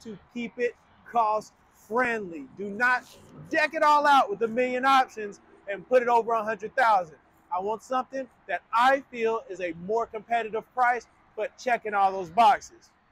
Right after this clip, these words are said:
Well, I ran to the drawing board and I've come up with the Moonstone,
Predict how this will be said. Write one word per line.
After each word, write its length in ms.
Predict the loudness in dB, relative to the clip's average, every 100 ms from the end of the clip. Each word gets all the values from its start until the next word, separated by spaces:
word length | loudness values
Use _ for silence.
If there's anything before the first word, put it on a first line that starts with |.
| _ _ _ -8
Well, 140 | -4
I 60 | -2
ran 280 | 0 0 0
to 100 | -6
the 80 | -4
drawing 380 | 4 4 4 0
board 360 | 2 4 2 -4
and 160 | -12 -10
I've 180 | -10 -4
come 200 | -4 -2
up 160 | -4 -2
with 220 | -2 -2 -6
the 100 | -12
Moonstone, 760 | -6 -6 -6 -10 -10 -8 -8